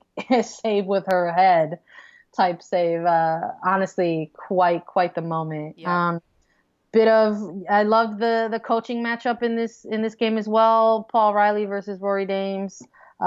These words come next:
Speaker 1: I loved it. The, the substitution chess match kind of vibe going on. Uh, the double sub,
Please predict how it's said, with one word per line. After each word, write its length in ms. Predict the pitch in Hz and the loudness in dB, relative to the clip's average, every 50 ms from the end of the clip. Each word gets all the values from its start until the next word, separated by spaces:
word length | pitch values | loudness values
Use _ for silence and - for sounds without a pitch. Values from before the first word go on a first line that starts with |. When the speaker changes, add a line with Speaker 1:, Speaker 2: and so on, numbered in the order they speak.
| 180 180 180 | 4 6 6
Speaker 1:
I 100 | 185 190 | 4 4
loved 320 | 185 190 190 185 170 165 | 4 2 2 0 0 -2
it. 260 | 175 165 160 165 170 165 | -4 -4 -4 -6 -8 -8
The, 540 | 180 175 180 175 175 175 175 175 175 175 170 | -6 -6 -6 -6 -6 -6 -6 -6 -6 -4 -2
the 100 | 175 175 | -2 -2
substitution 1040 | 165 - 214 202 196 - - - - 220 208 202 - - 208 196 196 196 196 196 190 | 0 0 0 0 0 -4 -10 -6 -2 0 0 0 0 -2 -2 -2 0 0 -2 -2 -2
chess 300 | - - 214 196 190 - | 0 0 2 2 0 0
match 360 | - 196 196 190 190 190 - - | 0 0 2 2 0 0 -2 -4
kind 180 | - 214 196 190 | -2 0 0 0
of 100 | 180 180 | 2 2
vibe 320 | 185 190 185 185 185 175 | 2 2 4 2 2 0
going 320 | - 185 185 190 185 185 | -2 -2 -2 -2 -4 -4
on. 440 | 185 185 185 185 185 185 185 185 180 - _ _ _ _ _ _ - 185 | -6 -4 -4 -4 -4 -4 -6 -8 -10 -14 _ _ _ _ _ _ -2 0
Uh, 160 | 180 175 170 | 2 2 2
the 100 | 170 180 | 2 0
double 340 | 165 165 202 196 180 190 196 | 0 2 0 2 2 0 -2
sub, 520 | - - - 196 190 190 190 196 190 202 | -2 0 2 4 4 4 4 2 0 -6